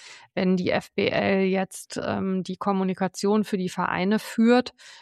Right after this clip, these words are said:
wen kann man denn, wenn man <laughs> Fragen hat und mit denen kommunizieren möchte, eigentlich ansprechen? Läuft es dann aktuell, bis man eine andere Lösung gefunden hat, über die Medienabteilung von Eintracht Frankfurt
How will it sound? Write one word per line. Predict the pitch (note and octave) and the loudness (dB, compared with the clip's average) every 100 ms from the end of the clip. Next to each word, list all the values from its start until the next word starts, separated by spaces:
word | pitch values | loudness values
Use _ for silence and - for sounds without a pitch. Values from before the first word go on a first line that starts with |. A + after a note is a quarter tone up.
| - | -12
wen | F#3 F3+ G#3 A3 | -2 2 4 2
kann | G#3 | 2
man | G#3+ G#3+ G3+ | 4 4 4
denn, | G3 F#3 | 2 2
wenn | F#3 | 4
man | F#3 C#4 | 8 6
<laughs> | |
Fragen | - F#3+ D#3 G3 G3 | 4 -2 2 4 4
hat | G#3 G#3+ | 4 2
und | G3 | 0
mit | G3 G3 | 0 0
denen | F#3+ G3 | 0 2
kommunizieren | G#3 G3 F#3+ F3+ - G#3 | 2 4 2 0 0 0
möchte, | F#3 F#3 - | 0 -2 -2
eigentlich | G3 F3+ E3+ - | -2 -2 -4 -2
ansprechen? | - D4 - F#3 F3+ F#3 | -2 -2 -4 -6 4 6
Läuft | F3 F3+ - | 6 4 -2
es | F#3 | -2
dann | F#3 F3+ F3+ - - - | 0 0 -2 -8 -20 -6
aktuell, | - - - - G3+ G3+ | -4 -2 -2 2 4 4
bis | F#3 G3 - | 2 0 0
man | F#3+ F#3 | 0 2
eine | |
andere | - F#3+ F3+ | 0 0 0
Lösung | F#3 F#3 F#3+ | 0 0 -2
gefunden | F3+ - G3+ - | -4 -4 -4 -2
hat, | F#3 F#3 - | 0 -2 -4
über | F3+ F3+ F3+ | -4 -2 -2
die | E3 F3 F3 - | -4 -6 -6 -4
Medienabteilung | G3+ F#3+ F#3 F#3 - - F#3+ F3+ | 0 0 0 0 -4 -2 -4 -2
von | - - | -6 -8
Eintracht | - - - - | -8 -10 -18 -6
Frankfurt | - C4+ - | 0 0 0